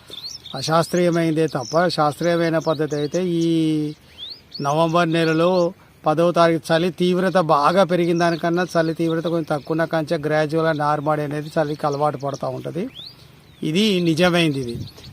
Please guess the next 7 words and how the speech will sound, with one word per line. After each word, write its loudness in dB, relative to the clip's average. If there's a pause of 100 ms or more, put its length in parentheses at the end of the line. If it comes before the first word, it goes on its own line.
(180)
So 4
నవంబర్లో, 6
నవంబర్ 0
పదవ 2
తారీఖు 0
నాడు 0
పో-, -2